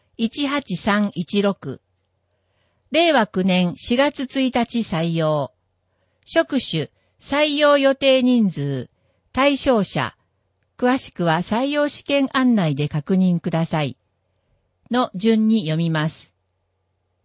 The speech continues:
一、一般行政職、アイシーティー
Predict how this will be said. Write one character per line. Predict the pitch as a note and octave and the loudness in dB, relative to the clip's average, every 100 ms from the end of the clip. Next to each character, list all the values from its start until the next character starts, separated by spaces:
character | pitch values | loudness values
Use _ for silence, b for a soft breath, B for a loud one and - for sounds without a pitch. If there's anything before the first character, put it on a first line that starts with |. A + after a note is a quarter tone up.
| - | -8
一、 | A3 - C#4 - _ _ _ | -8 -6 -6 -6 _ _ _
一 | A3+ A3+ - | -6 -6 0
般 | E4 E4 | 2 2
行 | D4+ D4+ | 0 0
政 | D4 D#4 B3 | -2 0 0
職、 | - D3+ - B2+ - _ _ _ _ | -2 -8 -8 -12 -12 _ _ _ _
ア | A#3 | -2
イ | C#4+ | 0
シ | C#4 - D4 | -2 -4 -4
ー | C4+ | -4
テ | C4+ | -4
ィ | A3 | -4
ー | D3+ | -4